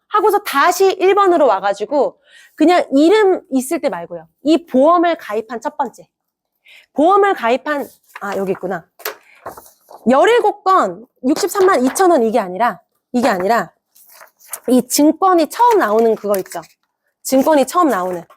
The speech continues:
요거, 요거부터 가는 거예요. 요거부터.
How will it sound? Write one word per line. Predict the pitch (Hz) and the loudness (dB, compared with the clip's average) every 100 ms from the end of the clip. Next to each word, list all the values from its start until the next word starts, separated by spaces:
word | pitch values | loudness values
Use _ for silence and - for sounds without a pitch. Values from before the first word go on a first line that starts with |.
| _ _ _ _ - - - - - - - - | _ _ _ _ -20 -20 -20 -14 -10 -8 -6 0
요거, | 269 220 190 - - _ _ _ 220 | 2 2 -2 -6 -20 _ _ _ 0
요거부터 | 285 370 381 381 277 | 2 2 0 -2 -6
가는 | 190 180 | -6 -12
거예요. | 170 170 175 _ _ _ 226 | -16 -20 _ _ _ _ -4
요거부터. | 214 180 - - | -2 -4 -8 -20